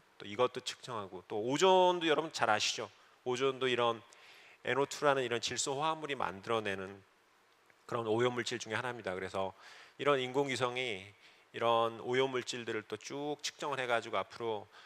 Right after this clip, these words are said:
우리 한반도에 또는 동아시아의 여러 가지 변화가 어떻게 되는지를 갖다 지속적으로 모니터링할 그런 계획에 있고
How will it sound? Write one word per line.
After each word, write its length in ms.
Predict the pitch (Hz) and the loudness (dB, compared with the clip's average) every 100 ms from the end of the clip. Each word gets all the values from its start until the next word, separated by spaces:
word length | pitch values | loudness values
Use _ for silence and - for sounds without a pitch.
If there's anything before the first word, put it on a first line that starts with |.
| - - | -20 -12
우리 200 | 113 117 | -6 -2
한반도에 760 | 139 175 170 165 143 131 113 104 | -2 0 0 2 2 2 0 -4
또는 200 | - 123 | -10 -10
동아시아의 800 | 117 113 123 127 - 123 113 107 - | -8 -4 0 2 2 2 2 0 -4
여러 240 | 107 117 131 | -4 0 2
가지 180 | 131 117 | 0 -4
변화가 380 | - 110 113 | -4 -2 -2
어떻게 220 | 98 - 117 | -2 -6 -8
되는지를 440 | 104 104 98 98 | -6 -8 -10 -8
갖다 200 | 92 95 | -8 -8
지속적으로 880 | - 110 123 - 117 104 107 107 92 - - | -6 -6 -8 -6 -8 -4 -4 -4 -6 -18 -14
모니터링할 760 | 104 107 127 - 131 127 120 107 | -4 -4 -4 -2 -4 -2 -4 -6
그런 220 | 104 101 | -8 -10
계획에 380 | - 107 107 104 | -6 -4 -4 -6
있고 380 | 90 - 117 | -10 -12 -14